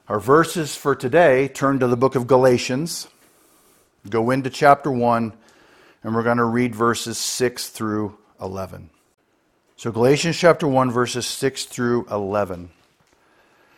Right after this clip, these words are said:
I love how Paul starts off his,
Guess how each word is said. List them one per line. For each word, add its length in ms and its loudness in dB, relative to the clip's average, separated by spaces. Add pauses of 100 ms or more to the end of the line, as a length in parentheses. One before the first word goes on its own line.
(2500)
I 40 -6
love 160 0
how 120 2
Paul 240 0
starts 340 -6
off 220 -4
his, 420 -12